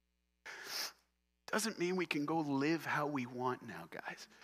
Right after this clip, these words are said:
It's like, "Well, God sees me as pure. <laughs> Sweet, I'll just go do my own thing." No, no, no. The awareness of what Jesus has done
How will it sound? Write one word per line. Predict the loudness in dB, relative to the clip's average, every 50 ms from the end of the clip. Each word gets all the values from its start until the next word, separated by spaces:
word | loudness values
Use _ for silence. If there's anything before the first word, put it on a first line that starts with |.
| -16 -16 -8
It's | -2 -2
like, | 0 0
"Well, | 0 2
God | 4 6 6 6 4
sees | 2 0 0 0 -2 0 0
me | 2 0 0
as | 0 -4 -6
pure. | -2 2 2 2 4 4 2 2 2 2 2 2 4 4 2 4 2
<laughs> | 0 -2 -6 -10 -10 -10 -8 -2
Sweet, | 2 4 4 4 4 2 2 2 2 2 0
I'll | 0
just | 2 2 2 2
go | 2 2
do | 2 2 6
my | 8 8 8 8
own | 8 6
thing." | 4 0 -2 -4 -2 0
No, | 4 4
no, | 6 6
no. | 6 4 2 0 -4 -12 -18 -16 -16 -16 -16 -18 -18 -8 -2
The | 0 2
awareness | 2 0 0 -2 0 2 4 4 4 4 2 0 -6 -6 -6 -6 -6 -6 -8 -12 -16 _ _ _ _ _ _ _ _ _ _ _ _ _ _ _ _ _ _ _ _ _ _ _ _ _ _ _ _ _ _ _ 0
of | 2 4
what | 2 2 2
Jesus | 0 0 0 2 2 2 0 -2 -2
has | -2 -4 -4 -4
done | -4 -2 -2 -2 -2 -2 -6